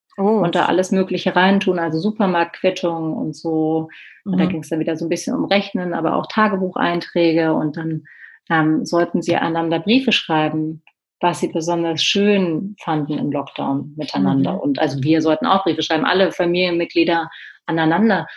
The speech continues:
Speaker 2: Und das war erstmal, muss man wirklich sagen, das war eine gute Rechtschreibübung, aber es waren einfach auch so ganz bezaubernde Liebeserklärungen, die dabei rausgekommen sind. Und auch sozusagen so diese,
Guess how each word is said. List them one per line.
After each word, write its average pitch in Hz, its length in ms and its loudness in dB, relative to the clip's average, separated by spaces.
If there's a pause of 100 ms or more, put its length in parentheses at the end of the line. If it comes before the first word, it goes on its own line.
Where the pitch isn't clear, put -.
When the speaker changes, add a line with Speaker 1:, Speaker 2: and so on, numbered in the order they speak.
(360)
Speaker 2:
Und 180 120 0
das - 140 0
war 175 120 4
erstmal, 180 320 0
muss 180 140 -2
man 180 120 0
wirklich 180 180 -6
sagen, 175 180 2
das 165 120 -2
war 175 80 2
eine 170 100 0
gute 170 200 -2
Rechtschreibübung, 190 760 0
aber 180 140 0
es 175 120 -4
waren 175 140 0
einfach - 240 -2
auch 175 120 -4
so - 120 -10
ganz 175 240 -6
bezaubernde 185 680 2
Liebeserklärungen, 156 840 0
die 139 80 0
dabei 135 260 -2
rausgekommen 147 720 -4
sind. 160 260 0
Und 139 140 0
auch 180 160 2
sozusagen 170 580 -2
so 160 80 0
diese, 160 480 0